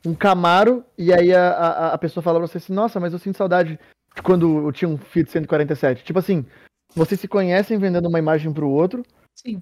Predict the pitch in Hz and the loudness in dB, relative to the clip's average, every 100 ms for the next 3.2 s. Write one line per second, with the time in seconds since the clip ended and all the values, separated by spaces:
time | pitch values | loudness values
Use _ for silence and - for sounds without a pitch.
0 | - 170 165 196 202 190 202 - 196 196 | 2 2 4 2 2 2 0 2 0 0
1 | 190 - 185 208 185 202 220 196 - 196 | -2 0 2 2 0 -2 -2 -6 -2 -2
2 | 202 208 185 185 196 202 202 - 208 - | -2 -4 -2 0 0 -2 -10 -6 -6 -2
3 | 196 190 | 0 0